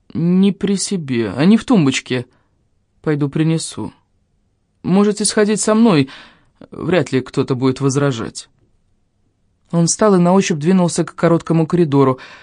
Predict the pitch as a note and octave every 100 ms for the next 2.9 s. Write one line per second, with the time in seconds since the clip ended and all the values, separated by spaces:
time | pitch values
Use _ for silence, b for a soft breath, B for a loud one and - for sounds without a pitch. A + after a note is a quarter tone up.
0 | B B C#3+ D3 D#3 D3 - C3+ C3 C#3
1 | C3+ - C3 B2 C#3+ C#3+ C#3+ A#2+ C3+ C#3
2 | C3+ D3 C3+ C#3+ - - A#2+ -